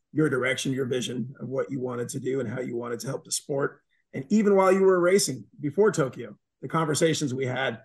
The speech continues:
of your proactiveness in terms of the bigger picture outside of the, the trajectory of your career, that's the legacy in terms of the future,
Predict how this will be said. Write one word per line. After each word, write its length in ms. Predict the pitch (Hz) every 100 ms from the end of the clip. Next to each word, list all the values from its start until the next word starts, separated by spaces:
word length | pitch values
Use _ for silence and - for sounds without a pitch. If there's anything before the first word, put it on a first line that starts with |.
| _ _
of 220 | 139 127 117
your 240 | 156 156
proactiveness 800 | - 156 135 135 143 143 123 120 135
in 80 |
terms 240 | 123 143 123
of 120 | 117
the 80 | 120
bigger 280 | 120 127 110
picture 460 | 156 151 127 120 _ _ _ _ _ _ _ _ _ _ 143
outside 420 | 151 - 165 180
of 120 | 127
the, 180 | 127 110
the 80 | 117
trajectory 520 | - 123 131 127 143
of 60 | 123
your 120 | 120
career, 420 | 131 135 135 117 _ _ _ _ 147
that's 300 | 165 160 -
the 220 | 135 151
legacy 440 | 156 151 147 160
in 80 | 135
terms 220 | 151 127
of 80 | 117
the 80 | -
future, 440 | 175 165 - -